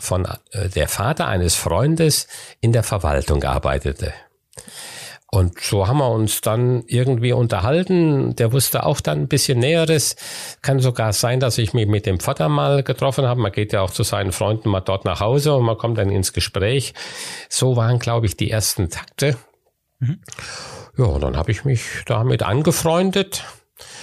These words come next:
Speaker 1: Und da habe ich gesagt, das wäre doch etwas für, für mich.
Speaker 2: Und waren Inspektoranwärter.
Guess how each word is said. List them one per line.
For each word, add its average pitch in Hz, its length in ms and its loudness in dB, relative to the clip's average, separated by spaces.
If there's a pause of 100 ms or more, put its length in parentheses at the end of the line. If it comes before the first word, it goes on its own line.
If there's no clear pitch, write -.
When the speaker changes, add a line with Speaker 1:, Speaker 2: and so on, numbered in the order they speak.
(440)
Speaker 1:
Und 123 500 2 (300)
da 98 80 0
habe 117 160 2
ich 107 60 -2
gesagt, - 380 -4
das - 260 -2
wäre 110 120 0
doch - 300 -2
etwas 64 400 -2
für, 60 420 -2 (160)
für - 220 -2
mich. - 340 -8 (500)
Speaker 2:
Und 123 200 2
waren 107 400 0
Inspektoranwärter. 98 1160 -2